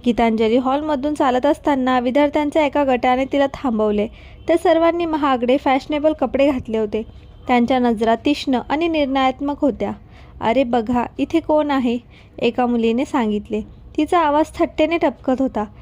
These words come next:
"गावातील मुलगी, तुझ्या पालकांनी तुला शेतात म्हणून विद्यापीठात पाठवले होते का?"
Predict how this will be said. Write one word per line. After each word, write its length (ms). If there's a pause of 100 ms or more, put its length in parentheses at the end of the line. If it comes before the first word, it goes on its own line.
(320)
"गावातील 480
मुलगी, 420 (340)
तुझ्या 200
पालकांनी 600
तुला 200
शेतात 400
म्हणून 300
विद्यापीठात 600
पाठवले 380
होते 240
का?" 160